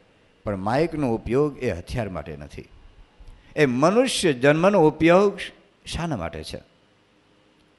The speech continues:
જો આપણને ખબર ન હોય અને ખ-, નથી જ ખબર, એ તેનો ઉપયોગ બીજી વસ્તુ માટે થાય છે. તો શાસ્ત્રો જો વાંચીએ તો આપણને ખબર પડે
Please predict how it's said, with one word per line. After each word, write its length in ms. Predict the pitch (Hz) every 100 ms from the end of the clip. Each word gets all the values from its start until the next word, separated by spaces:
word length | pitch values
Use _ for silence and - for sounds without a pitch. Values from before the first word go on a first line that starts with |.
| -
જો 140 | 113
આપણને 280 | 120 156 170
ખબર 320 | 170 165 160
ન 80 | 160
હોય 440 | 165 165 196 175 143 - _ _ _ _ _ _ _ _ _ _ _ -
અને 120 | 170
ખ-, 120 | 185 170
નથી 320 | 196 202 294
જ 80 | -
ખબર, 440 | 131 113 98 87 - - _ _ _ 175
એ 80 |
તેનો 340 | 180 160 143 123
ઉપયોગ 380 | 113 139 160 156 - - _ _ _ _ _
બીજી 240 | - 147 147
વસ્તુ 280 | 117 - 120
માટે 240 | 90 92
થાય 260 | - 73 76
છે. 180 | - 69 - _ _ _ _ _ _ _ _ _ _ _
તો 80 | 156
શાસ્ત્રો 520 | - 151 151 202 262
જો 160 | 277 208
વાંચીએ 400 | 170 170 175 202
તો 100 | 202
આપણને 260 | 165 165 147
ખબર 300 | 135 143 139
પડે 460 | 131 143 131 82